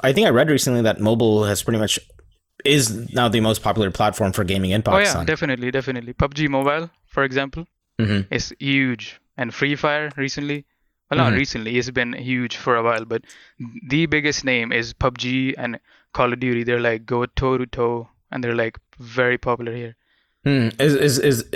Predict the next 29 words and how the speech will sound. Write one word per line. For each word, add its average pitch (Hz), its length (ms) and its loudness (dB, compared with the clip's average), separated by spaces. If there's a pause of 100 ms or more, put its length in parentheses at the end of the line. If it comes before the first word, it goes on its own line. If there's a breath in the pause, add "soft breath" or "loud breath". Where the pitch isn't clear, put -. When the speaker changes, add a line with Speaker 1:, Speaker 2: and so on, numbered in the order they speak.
(220)
Speaker 1:
is 143 200 2
it, - 200 -2
uh, 104 460 4 (120)
easy 139 240 4
to 120 120 2
tell 123 240 4
which 120 180 2
one 123 160 2
is 110 340 0
number 110 240 2
one 104 200 2
right 135 160 2
now? 151 240 0 (560)
Speaker 2:
pub 147 160 2
G 135 80 0
Mobile, 120 340 -4
definitely. 120 400 -8 (240)
Speaker 1:
Oh, 104 120 2
okay, 85 260 0
okay. 76 180 -6 (960 loud breath)
You 175 100 4
know, 202 60 6
I, 175 120 6
I, 170 160 4
you 165 200 6
know, 156 140 4
with 143 260 2
these 202 180 2
murders, 135 440 4